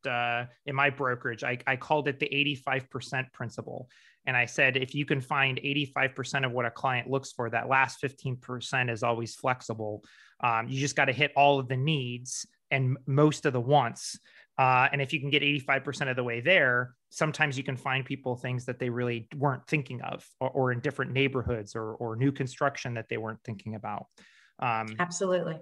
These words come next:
Speaker 1: it's
Speaker 2: Yep.
Speaker 1: that, that last fifteen percent is where it's all at in this <laughs> business, I think.
Speaker 2: That's a great
Speaker 1: Um,
Speaker 2: way to look at it. I,
Speaker 1: Yep.
Speaker 2: I hadn't looked at it that way.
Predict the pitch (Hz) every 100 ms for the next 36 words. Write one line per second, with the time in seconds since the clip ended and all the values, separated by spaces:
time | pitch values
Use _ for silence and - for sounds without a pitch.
0 | - 135 127 190 123 139 131 - 131 135
1 | 147 - - 160 - 156 127 143 - 143
2 | 123 - 120 107 127 123 123 127 123 117
3 | 117 123 - 151 127 135 135 - 120 123
4 | 131 127 _ _ _ _ _ - 143 139
5 | 135 143 202 196 190 226 165 139 - -
6 | - _ - 143 165 156 - 160 170 196
7 | 190 160 - - 139 - - - -